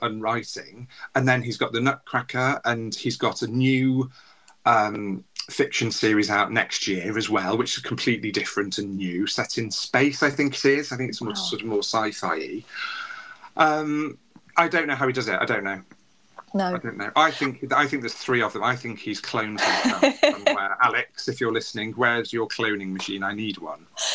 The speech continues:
Speaker 2: But, you know, also earlier you were talking about, like, if you, if you end up working on more than one book at once, and that, I mean, I'd love to, but I also think it t-, sounds terrifying. Like, how do you get your head into two books at the same time, or three, or whatever?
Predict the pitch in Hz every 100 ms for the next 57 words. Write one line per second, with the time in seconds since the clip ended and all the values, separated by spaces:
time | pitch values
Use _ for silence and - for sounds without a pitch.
0 | - - - 311 359 381 381 392 392 302
1 | 294 269 247 247 220 190 - 180 - -
2 | 202 196 214 - 196 196 185 190 185 190
3 | 185 180 180 175 170 - 190 165 151 -
4 | - - 180 233 - _ - 196 190 185
5 | 202 - 339 - 196 190 175 185 - -
6 | - - 180 180 - 277 339 - 160 151
7 | 156 - 233 277 269 269 269 269 269 247
8 | 240 254 254 - 202 - - 226 226 208
9 | 233 - - - - 190 185 202 160 -
10 | 190 180 139 143 151 143